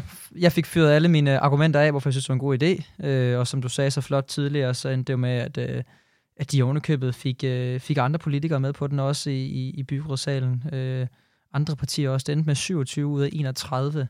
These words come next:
Det var kun de konservative og Nye Borgerliges mandater, der faktisk endte med at gå imod det her. Hvad der er vigtigst af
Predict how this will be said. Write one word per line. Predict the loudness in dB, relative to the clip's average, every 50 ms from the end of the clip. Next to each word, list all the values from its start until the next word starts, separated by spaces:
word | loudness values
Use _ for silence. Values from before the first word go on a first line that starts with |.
| _ _ _ _ _ _ _ _ _ -10
Det | -8 -8
var |
kun | -4 -2 -2 -4 -2 -4
de | -4
konservative | -2 -2 -2 0 0 0 0 -2 -4 -4 -4 -4 -4 -2
og | -2
Nye | -4 -2
Borgerliges | -2 -2 -2 -2 -2 -2 -4 -2
mandater, | -2 -2 -2 0 -2 -2 -2
der | -4 -4
faktisk | -4 -4 -8 -6 -6 -8 -6 -6
endte | -6 -6 -6 -4
med | -4
at | -4 -4
gå | -2 -2
imod | 0 0 -2 -2
det | -2 -2
her. | -2 0 -2 -4 _ _ _ _ _ _ _ _ _ _ _ -20 _ _ _ _ _ _ 0 4
Hvad | 4 6
der | 6 6
er | 4
vigtigst | 4 2 0 2 2 -2 -2 0 -2
af | -6